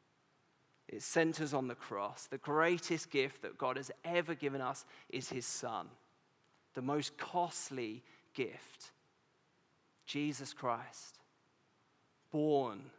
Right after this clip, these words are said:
as a baby, grew up, lived his life perfectly, never gave in to temptation. The bait was there all around,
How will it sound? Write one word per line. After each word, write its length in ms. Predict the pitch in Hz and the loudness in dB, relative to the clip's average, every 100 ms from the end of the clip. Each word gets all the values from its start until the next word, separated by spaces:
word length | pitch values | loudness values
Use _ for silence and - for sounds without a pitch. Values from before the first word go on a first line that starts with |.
| - 135 | -16 -10
as 100 | 123 | -8
a 60 | |
baby, 580 | 113 120 123 127 131 131 _ _ _ _ _ _ - | -8 -10 -10 -14 -16 -20 _ _ _ _ _ _ -4
grew 300 | 156 160 151 | 4 8 8
up, 340 | 127 - - - _ _ _ _ _ _ _ _ _ _ _ _ _ _ _ _ _ _ _ _ _ _ _ _ _ _ | 6 0 -16 -20 _ _ _ _ _ _ _ _ _ _ _ _ _ _ _ _ _ _ _ _ _ _ _ _ _ _
lived 380 | 131 143 180 180 | -4 4 4 4
his 200 | 160 139 | -2 0
life 280 | 156 135 127 - - 151 | 2 2 2 -10 -10 -2
perfectly, 420 | 180 156 117 123 | -2 -2 -6 -6
never 600 | 135 170 208 214 214 208 | -4 -4 -2 0 2 2
gave 340 | 180 170 160 160 | 4 4 4 0
in 100 | 147 | -2
to 100 | - | -2
temptation. 720 | 147 135 131 98 - 76 113 _ _ _ - _ | -4 -2 -4 -4 -6 -8 -10 _ _ _ -20 _
The 80 | 160 | -2
bait 400 | - 240 240 160 | 8 8 8 4
was 160 | 143 131 | 0 2
there 440 | 160 113 76 - - _ - | 2 2 0 -6 -14 _ 8
all 380 | 196 196 180 156 | 10 12 12 8
around, 500 | 135 127 92 58 | 8 4 0 -4